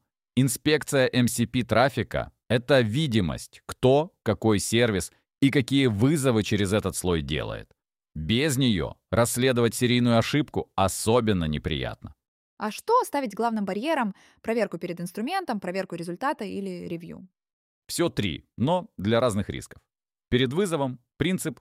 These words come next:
Speaker 1: наименьших привилегий. Агенту только те права, без которых задача не делается. После — аудиты, сигналы об аномалиях. А критические действия и изменения кода оставляются в human in the loop.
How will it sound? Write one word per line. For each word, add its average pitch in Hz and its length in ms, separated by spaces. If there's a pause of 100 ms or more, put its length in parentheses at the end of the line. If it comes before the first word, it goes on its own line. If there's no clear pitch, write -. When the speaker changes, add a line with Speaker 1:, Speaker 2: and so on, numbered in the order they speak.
(160)
Speaker 1:
наименьших 131 600
привилегий. 80 540 (380)
Агенту 151 400
только 123 440 (100)
те 135 120
права, 139 320
без 120 220
которых 127 300
задача 104 340
не 90 100
делается. 60 460 (420)
После — 143 400 (300)
аудиты, 127 420
сигналы 107 400
об 87 100
аномалиях. 73 480 (580)
А 117 100
критические 175 540
действия 131 460
и 117 80
изменения 117 480
кода 165 380 (220)
оставляются 139 500
в - 100
human 165 340
in 135 180
the 113 120
loop. 98 220